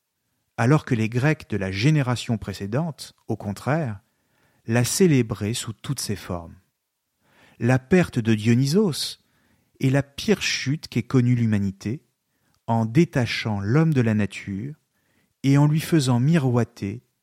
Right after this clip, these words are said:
une soi-disant vérité dans un soi-disant monde suprasensible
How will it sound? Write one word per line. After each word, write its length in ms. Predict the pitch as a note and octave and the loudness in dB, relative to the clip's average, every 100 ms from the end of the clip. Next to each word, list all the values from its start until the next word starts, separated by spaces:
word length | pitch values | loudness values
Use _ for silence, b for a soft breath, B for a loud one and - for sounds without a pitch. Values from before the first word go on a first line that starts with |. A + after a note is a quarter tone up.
| _ _ - | _ _ -2
une 180 | C3 B2 | 0 0
soi-disant 640 | - F#3 E3+ C#3+ B2+ B2+ | 0 0 0 0 0 0
vérité 600 | A2+ G2+ G2 - G2 - _ _ _ _ _ _ | 0 -4 -6 -10 -12 -12 _ _ _ _ _ _
dans 280 | A2+ B2+ A#2+ | -2 0 2
un 60 | A#2+ | 0
soi-disant 680 | - F3+ D#3 B2+ G#2+ G#2+ | 0 0 0 -2 0 0
monde 520 | G#2 G#2 G2 G2 A2+ - _ | 0 0 -2 -4 -8 -14 _
suprasensible 1200 | - - F3+ E3 - A#2+ A2+ G2+ - F#2+ F#2+ G2 | -12 -6 -4 -2 -4 -4 -4 -6 -8 -10 -10 -12